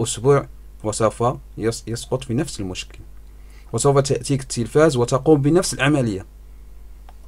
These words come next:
ولا تدرك بأن، آه، هذه المقاومات إذا ق-، إذا قمت ب-، آه، تسخينها بالمكواة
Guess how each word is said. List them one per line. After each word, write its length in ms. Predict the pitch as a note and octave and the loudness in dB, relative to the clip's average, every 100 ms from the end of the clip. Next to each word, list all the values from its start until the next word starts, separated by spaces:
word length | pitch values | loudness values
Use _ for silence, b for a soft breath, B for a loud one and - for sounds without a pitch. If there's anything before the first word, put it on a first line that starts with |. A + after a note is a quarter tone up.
| - | 2
ولا 180 | C3+ D#3 | 6 6
تدرك 400 | E3+ B2+ C#3+ C3 | 4 4 4 4
بأن، 420 | A2+ B2+ B2+ D#3+ - - - B B B B B B B - B2 | 2 4 4 2 -2 -6 -6 B B B B B B B -4 0
آه، 380 | A2+ A#2 A2+ | 2 2 2
هذه 300 | G#2+ B2 C3 | 2 4 6
المقاومات 640 | B2 B2 B2+ B2 B2+ D#3+ C#3+ | 6 4 6 6 6 6 2
إذا 220 | B2 A#2+ | 2 4
ق-، 140 | - | 4
إذا 460 | C3 G#2+ G#2+ A2+ B2 | 0 2 0 2 0
قمت 400 | - B2+ A#2+ G2 - B B B - | 2 -2 -2 -6 -8 B B B -2
ب-، 160 | C3 G2 - - - | 0 0 -6 -18 -6
آه، 500 | A2 A2 G#2+ G#2 G#2 | -2 0 0 0 -2
تسخينها 800 | G2+ B2 - E3 E3 B2+ A#2 C3+ - - - | -2 -2 4 8 10 8 4 2 -2 -16 0
بالمكواة 500 | B2 B2+ B2+ C#3+ | 4 4 4 2